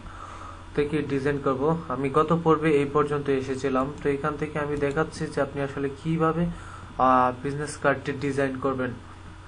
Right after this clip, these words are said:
তো দেখুন যে, আহ, আমরা এইখানে selection করলাম,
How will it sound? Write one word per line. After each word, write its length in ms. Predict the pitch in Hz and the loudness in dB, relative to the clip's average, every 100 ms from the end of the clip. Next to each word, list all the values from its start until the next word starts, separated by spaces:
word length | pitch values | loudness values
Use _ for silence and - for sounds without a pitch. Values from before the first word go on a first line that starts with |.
| - | -2
তো 80 | 160 | 0
দেখুন 400 | 160 165 180 170 | 2 2 2 4
যে, 280 | 160 156 | 6 6
আহ, 540 | 151 135 135 135 135 - | 6 6 8 6 4 -2
আমরা 220 | 131 135 | 0 2
এইখানে 460 | 131 131 131 143 143 | 2 2 0 -2 0
selection 480 | 143 135 135 151 139 | 0 0 0 -2 -2
করলাম, 340 | 135 120 110 | -2 0 -2